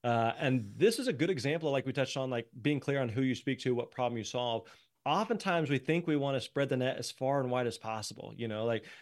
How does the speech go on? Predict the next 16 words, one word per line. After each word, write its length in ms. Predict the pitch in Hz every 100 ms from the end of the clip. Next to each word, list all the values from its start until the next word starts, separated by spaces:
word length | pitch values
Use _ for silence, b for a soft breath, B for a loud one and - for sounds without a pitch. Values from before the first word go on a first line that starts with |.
| B
wanna 140 | 131
talk 160 | 139 151
about 140 | 135
the 60 | 135
biggest 460 | 113 185 175 - -
po-, 120 | 151
I 180 | - 160
wanna 160 | 175
talk 160 | 165 170
about 240 | 160 156
motivation. 640 | 156 165 156 160 - 110 98
To 100 | 104
who? 300 | 156 208 214
To 200 | 156 113 _ _ _ _ _ _ _
women. 540 | - 160 160 214 143 104
Okay, 260 | 120 143